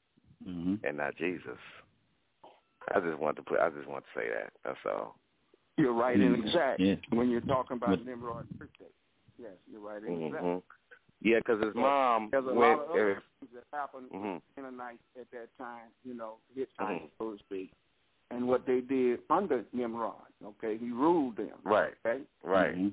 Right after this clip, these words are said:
Speaker 3: So that is,
Speaker 2: Right.
Speaker 3: that is also in the tablets where we read about Nimrod. But there was something about the energy that he got into. He got into that opposite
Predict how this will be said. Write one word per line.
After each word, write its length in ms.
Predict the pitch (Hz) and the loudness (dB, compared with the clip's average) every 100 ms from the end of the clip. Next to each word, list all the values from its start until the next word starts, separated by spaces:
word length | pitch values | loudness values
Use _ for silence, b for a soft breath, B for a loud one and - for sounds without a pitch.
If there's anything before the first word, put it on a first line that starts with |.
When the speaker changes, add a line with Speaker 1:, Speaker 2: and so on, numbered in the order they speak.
| 104 | -2
Speaker 3:
So 160 | 123 120 | 0 4
that 180 | 131 139 | 4 2
is, 60 | |
Speaker 2:
Right. 200 | - - | -2 -8
Speaker 3:
that 220 | 127 131 139 | -6 -4 -4
is 60 | 123 - | -8 -8
also 600 | 127 139 143 - 127 117 - | 0 2 0 -2 -4 -4 -6
in 120 | 143 | -6
the 100 | 120 | -6
tablets 440 | - 135 117 113 - | -6 -2 -2 -4 -8
where 120 | 123 117 | -10 -6
we 140 | 117 | -6
read 260 | 117 131 120 | -4 -4 -4
about 360 | 113 113 101 | -2 -2 -2
Nimrod. 500 | 120 113 113 113 107 - _ _ _ - | -4 -6 -4 -4 -4 -12 _ _ _ -4
But 200 | 131 123 | 0 4
there 160 | 131 127 | 4 4
was 140 | 120 - _ | 2 -6 _
something 400 | 143 131 127 117 - | 0 2 -2 -6 -4
about 600 | 113 113 120 127 117 - | -4 -2 2 2 2 -4
the 120 | 113 - - | -12 -10 0
energy 500 | 151 170 143 131 123 | 4 4 2 -4 -6
that 160 | 123 113 | -4 -6
he 200 | 120 120 - | -6 -8 0
got 180 | 117 107 | 0 2
into. 420 | 107 - 98 92 - | -4 -6 -8 -10 -8
He 120 | 135 | -4
got 240 | 135 127 | 2 2
into 500 | 123 120 - 123 120 - - | 2 -4 -4 -4 -4 -8 -4
that 260 | 123 113 - _ 135 | -2 -2 -6 _ 2
opposite 480 | 151 156 135 123 | 2 0 -12 -14